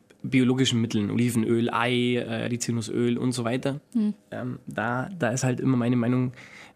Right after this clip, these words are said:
Speaker 1: wenn jemand mit seinen Haaren, äh, nichts macht, also sprich, wir alle, und das ist auch gut so, wir alle formen unsere Haare mit dem Glätteis, mit dem Lockenstab, mit dem Föhn, wir nehmen Schaumfestiger, wir nehmen Haarspray, wir färben unsere Haare, ähm,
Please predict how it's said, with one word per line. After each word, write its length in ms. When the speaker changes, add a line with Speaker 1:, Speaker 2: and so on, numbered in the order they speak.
Speaker 1:
wenn 140
jemand 320
mit 140
seinen 300
Haaren, 580
äh, 100
nichts 760
macht, 380
also 200
sprich, 500
wir 260
alle, 320
und 140
das 80
ist 60
auch 120
gut 180
so, 120
wir 120
alle 140
formen 280
unsere 340
Haare 200
mit 140
dem 200
Glätteis, 460
mit 100
dem 100
Lockenstab, 420
mit 80
dem 100
Föhn, 480
wir 160
nehmen 220
Schaumfestiger, 800
wir 60
nehmen 220
Haarspray, 720
wir 440
färben 400
unsere 320
Haare, 560
ähm, 340